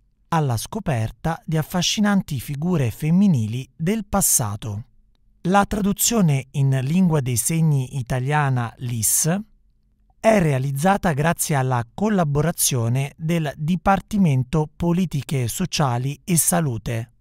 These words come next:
Direzione Servizi alla Persona, e della cooperativa sociale Onlus Segni di Integrazione Lazio.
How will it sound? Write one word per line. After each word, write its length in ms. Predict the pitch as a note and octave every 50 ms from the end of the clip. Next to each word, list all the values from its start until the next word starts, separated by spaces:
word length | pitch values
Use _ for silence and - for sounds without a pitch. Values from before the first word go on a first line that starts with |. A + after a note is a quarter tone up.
| _ - -
Direzione 800 | - D3 E3+ F#3 F3 E3+ - - - G#3+ G#3+ A3 G#3 A3 G#3+ -
Servizi 720 | - - - G#3+ F#3 E3 C3+ B2+ A2 - - - D3+ D3+ - _
alla 220 | - E3 D#3+ D#3+
Persona, 680 | D3+ - D#3 - - - - - A#2 G#2+ A2+ A2+ A2+ A2 A2+ - _ _ _ _
e 180 | - F#3 F#3+ E3
della 400 | C#3+ E3 E3 D3 C#3 B2 A2+ - -
cooperativa 840 | - G#3+ A#3+ G3 - F3+ D3+ C#3+ C#3 - - F3+ E3+ C#3+ B2+ B2 A2
sociale 680 | - - - C#3+ - - - E3+ D#3 C#3 B2+ A#2 A2+ - -
Onlus 760 | - C#3+ C3+ A#2+ A#2+ A#2 B2 C#3 D#3+ E3+ - - - A3+ A#3 A#3
Segni 560 | - - - - A#3 G3+ E3+ D3 C#3 B2+ A#2+
di 140 | A2+ B2+ D#3
Integrazione 1040 | D#3 D3+ C3+ - E3+ E3+ E3 A3+ A3+ - - - - C#3+ A2+ G#2+ A2 A#2 A#2+ A#2 - _ _ _
Lazio. 720 | - E3 D3+ G#2+ G2 - - - - A#2+ G#2+ G#2+ A#2